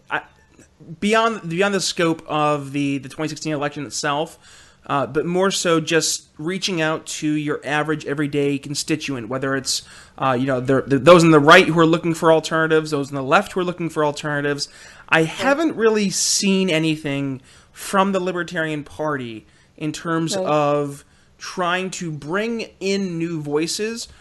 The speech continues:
Speaker 1: Not, not, let me rephrase that. Not so much bringing in new voices, but bringing in new members that would, I guess, be, be turned into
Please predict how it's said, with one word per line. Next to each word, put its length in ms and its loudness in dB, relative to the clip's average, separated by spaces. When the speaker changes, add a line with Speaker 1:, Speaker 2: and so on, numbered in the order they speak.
Speaker 1:
Not, 180 4
not, 220 -10
let 180 -16
me 160 -4
rephrase 320 -2
that. 140 -6
Not 340 -4
so 80 -6
much 160 -4
bringing 220 -2
in 140 -4
new 120 -2
voices, 380 -4
but 140 -8
bringing 280 -4
in 260 -8
new 200 -4
members 540 -4
that 180 -8
would, 260 -8
I 80 -4
guess, 160 -4
be, 240 -18
be 140 -4
turned 320 -6
into 580 -8